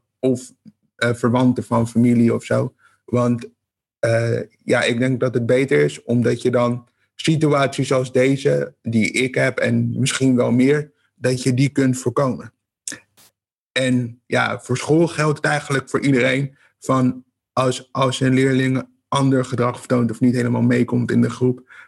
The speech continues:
ga niet meteen ervan uit dat iemand niet wil of onwillend is. Maar ga echt met die persoon in gesprek en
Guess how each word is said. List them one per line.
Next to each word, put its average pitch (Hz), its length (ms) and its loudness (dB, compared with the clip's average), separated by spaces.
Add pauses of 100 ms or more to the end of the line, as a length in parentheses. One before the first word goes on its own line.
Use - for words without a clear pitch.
ga 131 180 0
niet 131 200 2
meteen 123 420 0
ervan 123 320 0
uit 120 280 -2
dat 120 200 0
iemand 123 320 2
niet 127 280 4
wil 123 280 2
of 120 320 -2
onwillend 127 600 0
is. 131 300 -4 (360)
Maar 120 520 0
ga 123 400 -2
echt 123 260 -2
met 120 220 -2
die 117 120 -8
persoon 113 420 -4
in 117 100 -6
gesprek - 420 -6
en 117 400 -8